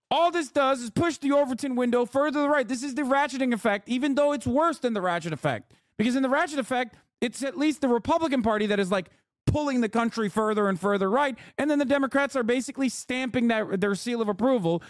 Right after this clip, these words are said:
without scaling it back in the leftward progressive direction. In this circumstance, it's worse than the ratchet effect because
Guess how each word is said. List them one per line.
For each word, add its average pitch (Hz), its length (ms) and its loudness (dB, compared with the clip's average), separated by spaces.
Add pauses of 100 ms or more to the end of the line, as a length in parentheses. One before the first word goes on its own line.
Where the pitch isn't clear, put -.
without 247 380 -2 (480)
scaling 254 540 -4
it - 120 -6
back 226 380 -4 (300)
in 233 100 0
the 233 140 0
leftward 220 500 0
progressive 208 400 0
direction. 196 580 0 (140)
In 220 120 0
this 311 180 0
circumstance, 254 640 -2
it's 233 100 -6
worse 277 280 2
than 285 100 0
the 247 60 2
ratchet 196 320 2
effect 214 340 0 (160)
because 220 300 -2